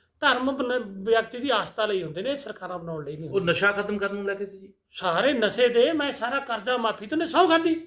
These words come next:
Speaker 2: ਹੂੰ।
Speaker 1: ਚਾਹੇ ਕਾਰਪੋਰੇਟ ਦਾ, ਚਾਹੇ ਪ੍ਰਾਈਵੇਟ ਕਰਦਾ, ਸਾਰੇ ਤੁਸੀਂ ਸਹੁੰ ਖਾਂਦੇ ਹੋ। ਸਹੁੰ ਕੋਈ ਗਰੀਬ ਤੋਂ ਗਰੀਬ ਬੰਦਾ ਨਹੀਂ ਖਾਂਦਾ। ਤੇ, ਤੇ ਆਲ ਕਰਜ਼ਾ ਮਾਫ ਕਰ ਲਏ।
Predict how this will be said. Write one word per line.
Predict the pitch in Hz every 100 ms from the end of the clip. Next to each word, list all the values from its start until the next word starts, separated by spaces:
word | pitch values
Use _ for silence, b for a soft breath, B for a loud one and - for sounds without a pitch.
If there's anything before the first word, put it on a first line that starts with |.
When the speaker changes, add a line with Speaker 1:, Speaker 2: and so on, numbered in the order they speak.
| -
Speaker 2:
ਹੂੰ। | 208 208 - _ -
Speaker 1:
ਚਾਹੇ | 233 285
ਕਾਰਪੋਰੇਟ | 285 254 254 240
ਦਾ, | 214 220
ਚਾਹੇ | 240 262
ਪ੍ਰਾਈਵੇਟ | 254 247 262 240
ਕਰਦਾ, | 226 220 247
ਸਾਰੇ | 262 320 320 B B B -
ਤੁਸੀਂ | 285 349
ਸਹੁੰ | 349 262 392
ਖਾਂਦੇ | 269 240 196
ਹੋ। | 190 - _ _ -
ਸਹੁੰ | - 269 359 349 302 - -
ਕੋਈ | 294 349
ਗਰੀਬ | 254 247 -
ਤੋਂ | 262
ਗਰੀਬ | 240 214
ਬੰਦਾ | 220 202
ਨਹੀਂ | 254
ਖਾਂਦਾ। | 240 254 240 _ _ _ _ _ _ _ _ _
ਤੇ, | 226 233 - -
ਤੇ | 240 233
ਆਲ | 240 302 320
ਕਰਜ਼ਾ | 277 233 220
ਮਾਫ | 208 190 -
ਕਰ | 202
ਲਏ। | 185 180